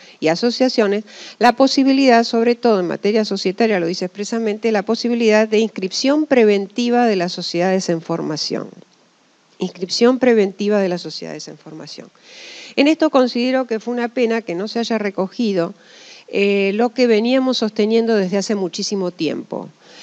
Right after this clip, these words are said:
Y concretamente es que, de acuerdo a nuestra ley registral, Ley Nacional de Registro, diecisiete mil ochocientos uno, que se mantiene vigente,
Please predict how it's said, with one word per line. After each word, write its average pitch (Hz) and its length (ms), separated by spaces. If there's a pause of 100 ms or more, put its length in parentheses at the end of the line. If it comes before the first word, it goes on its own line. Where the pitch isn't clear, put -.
(240)
Y 226 220
concretamente 262 800
es 254 80
que, 233 240
de 220 100
acuerdo 262 380
a 247 60
nuestra 208 340
ley 262 240
registral, 196 800
Ley 190 180
Nacional 196 420
de 190 100
Registro, 170 680
diecisiete 170 540
mil 214 160
ochocientos 196 640
uno, 147 280
que - 120
se 185 140
mantiene 190 420
vigente, 170 640